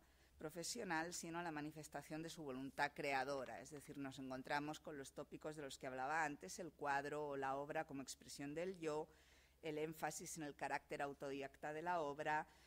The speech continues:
y la frontera entre los insiders y los outsiders, los profesionales y los marginales.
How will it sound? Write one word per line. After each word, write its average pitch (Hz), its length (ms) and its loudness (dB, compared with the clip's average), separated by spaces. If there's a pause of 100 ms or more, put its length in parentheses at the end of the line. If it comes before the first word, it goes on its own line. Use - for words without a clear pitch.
(160)
y 165 160 -2
la 160 120 2
frontera 143 520 0
entre 151 260 -2
los 135 300 -4
insiders 135 920 -2
y 160 80 -4
los 131 220 -4
outsiders, 135 720 -2
los 139 160 -10
profesionales 139 1040 -2 (420)
y 143 500 -2
los 147 240 -2
marginales. 143 960 -2